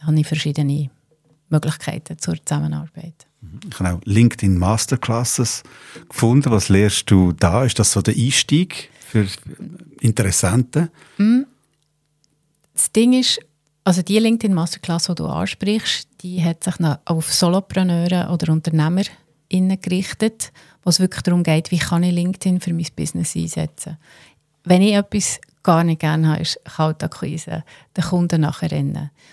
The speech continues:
Speaker 1: Und die Art und Weise, wie ich mich zeige auf LinkedIn mit meiner Brand, hat dafür gesorgt, dass ich nicht Kunden muss suchen, sondern dass die zu mir kommen. Und es sind nicht nur irgendwelche Kunden, sondern es sind genau die, die zu mir passen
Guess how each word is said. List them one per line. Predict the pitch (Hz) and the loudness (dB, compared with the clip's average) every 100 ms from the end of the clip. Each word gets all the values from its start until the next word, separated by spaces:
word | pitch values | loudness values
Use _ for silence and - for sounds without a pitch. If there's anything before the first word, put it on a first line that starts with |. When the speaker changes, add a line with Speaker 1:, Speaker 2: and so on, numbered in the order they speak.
| _ | _
Speaker 1:
Und | - 160 160 - - _ _ | -4 0 0 -2 -16 _ _
die | 175 | 0
Art | 180 196 | 0 2
und | 185 180 | -2 0
Weise, | 180 190 - - - _ - | -2 -2 -4 -6 -10 _ -16
wie | 160 170 170 170 | -6 -2 0 -2
ich | 175 - | -4 -4
mich | 170 - | -4 -2
zeige | 185 214 208 | -4 -4 -6
auf | - | -2
LinkedIn | 185 190 190 175 | -2 -2 -2 -2
mit | 170 175 | -2 -2
meiner | 185 180 | -2 -2
Brand, | 175 160 165 175 180 | -2 0 0 -2 -6
hat | - | -6
dafür | 165 170 | -6 -6
gesorgt, | 165 - 160 170 - - - | -4 -2 -2 -4 -10 -20 -16
dass | - - - | -10 -10 -6
ich | 165 156 - _ _ _ _ _ _ _ | -4 -4 -8 _ _ _ _ _ _ _
nicht | 160 170 190 - - - | -2 0 0 -4 -18 -14
Kunden | - 185 190 170 | -4 -2 0 -2
muss | 151 - | -2 -2
suchen, | 175 202 170 | -2 -2 -4
sondern | 156 151 151 | -2 0 0
dass | 156 - | -4 -10
die | - 202 | -14 -18
zu | - | -6
mir | 156 160 180 | 0 0 0
kommen. | - - 151 147 _ _ _ - | -2 -4 -4 -8 _ _ _ -4
Und | 165 | -2
es | - | 0
sind | 170 | 2
nicht | 180 196 | 2 2
nur | 175 156 | 0 0
irgendwelche | 180 208 185 175 180 | -2 0 0 0 -2
Kunden, | 160 165 180 | -2 -2 -2
sondern | 170 160 160 | -2 0 -2
es | - | -4
sind | - | -4
genau | 160 151 170 | 0 2 0
die, | 175 170 | -2 -4
die | 175 | -4
zu | - 170 | -4 -2
mir | 160 | -2
passen | - 160 160 - 226 | -2 -6 -6 -8 -4